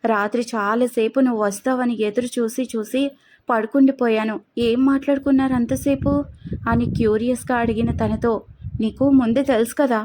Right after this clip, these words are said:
ఎందుకు యాక్టింగ్?" అని అడిగి, "నేను కాలేజ్కి వెళ్ళాలి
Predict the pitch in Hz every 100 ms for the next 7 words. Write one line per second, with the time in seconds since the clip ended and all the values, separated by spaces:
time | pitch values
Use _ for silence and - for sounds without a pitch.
0 | 226 _ _ - 233 233 277 262 226 -
1 | 294 302 - _ - 240 233 208 208 240
2 | 220 - - _ 240 226 214 247 262 208
3 | 247 269 269 247 214 233 214